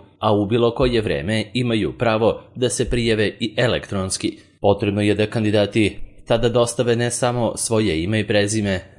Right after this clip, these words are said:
nego takođe i navedu i datum rođenja, kao i broj telefona. Naravno da će njih kontaktirati nadležni iz konkretne poslovnice,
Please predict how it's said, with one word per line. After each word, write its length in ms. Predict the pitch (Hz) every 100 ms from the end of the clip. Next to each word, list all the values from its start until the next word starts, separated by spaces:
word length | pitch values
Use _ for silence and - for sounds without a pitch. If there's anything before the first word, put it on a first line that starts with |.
| 110
nego 240 | 110 107
takođe 480 | 107 101 117 120 120
i 60 | 117
navedu 440 | 120 110 117 113 -
i 100 | 123
datum 360 | 98 82 110
rođenja, 480 | 98 98 104 95 95 - -
kao 360 | - 120 110 -
i 100 | 123
broj 280 | 120 90 78
telefona. 580 | 107 92 - 101 95 - - _
Naravno 560 | 113 107 107 110 110 104
da 180 | 110
će 140 | 110 117
njih 320 | 110 104 - - -
kontaktirati 640 | 117 113 - 123 120 123
nadležni 680 | 113 113 113 117 117 113 101
iz 180 | 120 -
konkretne 560 | 131 120 131 123 113 -
poslovnice, 720 | 95 - 107 98 98 113